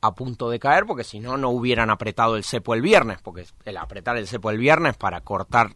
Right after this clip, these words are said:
la, el arbitraje entre los mercados es claramente para no perder reservas de acá a las elecciones. No tiene lugar después, sobre todo en un gobierno como este, porque si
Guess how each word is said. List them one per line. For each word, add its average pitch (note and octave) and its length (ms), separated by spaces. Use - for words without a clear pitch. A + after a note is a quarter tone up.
la, F#2+ 360
el F#2+ 220
arbitraje G#2 560
entre G#2+ 180
los G2+ 120
mercados F3 420
es G#2 80
claramente B2 560
para A#2+ 320
no B2+ 180
perder B2+ 340
reservas C#3+ 460
de A2 80
acá G#2 120
a A2+ 40
las G#2 140
elecciones. A2+ 680
No G#2 160
tiene D#3+ 500
lugar A#2 420
después, A#2 400
sobre A2+ 260
todo C#4+ 140
en C#4 60
un D#3+ 100
gobierno A2 380
como F#2+ 200
este, G2+ 240
porque F2 180
si F#2 240